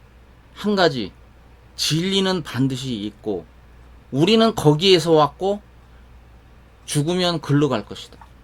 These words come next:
저승이라고 우리 보통 얘기하죠. 저승, 바로 그 진리의 세계로 가는 거예요. 부처님도 알고 계시는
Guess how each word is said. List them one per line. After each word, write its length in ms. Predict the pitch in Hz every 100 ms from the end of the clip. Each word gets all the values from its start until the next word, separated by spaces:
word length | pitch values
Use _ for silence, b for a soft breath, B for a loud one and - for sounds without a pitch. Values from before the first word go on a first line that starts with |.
| - - - - - - - - - - b b
저승이라고 600 | - 135 160 165 160 151
우리 180 | 135 131
보통 340 | 120 117 123
얘기하죠. 400 | 101 92 85 90 117 B B -
저승, 480 | - 147 143 165 185 185 - - - -
바로 320 | - 117 143 135
그 140 | 131
진리의 600 | - - 127 147 151 143
세계로 320 | 123 127 123
가는 180 | 104 85
거예요. 200 | 80 76 - - - - - - - - - - - - - -
부처님도 600 | 135 - 196 196 180 175
알고 340 | 127 139 143
계시는 360 | 135 120 117